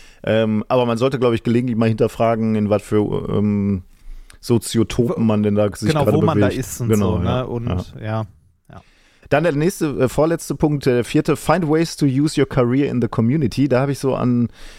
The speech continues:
Speaker 1: ähm, methodisch inkorrekt gedacht, ne? Und habe da, darüber dann auch erzählt. Ähm, also wir sind Wissenschaftler und dann ist die Frage, sind wir das nur im Labor und abends gehen wir nach Hause oder sind wir das auch noch darüber hinaus? Kann man daraus irgendwas machen?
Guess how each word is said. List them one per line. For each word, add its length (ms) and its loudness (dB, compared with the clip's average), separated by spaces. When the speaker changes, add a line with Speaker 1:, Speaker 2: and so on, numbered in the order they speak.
Speaker 1:
ähm, 420 2
methodisch 360 0
inkorrekt 420 0
gedacht, 440 -2
ne? 200 2
Und 200 0
habe 160 0
da, 180 2
darüber 360 2
dann 160 2
auch 140 0
erzählt. 380 0
Ähm, 460 0
also 180 0
wir 120 2
sind 340 0
Wissenschaftler 840 0
und 140 2
dann 120 2
ist 120 -6
die 60 -2
Frage, 800 0
sind 260 0
wir 60 2
das 140 2
nur 160 2
im 100 2
Labor 480 2
und 140 0
abends 280 0
gehen 100 2
wir 80 2
nach 160 2
Hause 500 0
oder 320 2
sind 200 -2
wir 280 2
das 200 0
auch 140 -2
noch 160 2
darüber 300 2
hinaus? 600 0
Kann 120 0
man 100 2
daraus 300 0
irgendwas 340 0
machen? 360 0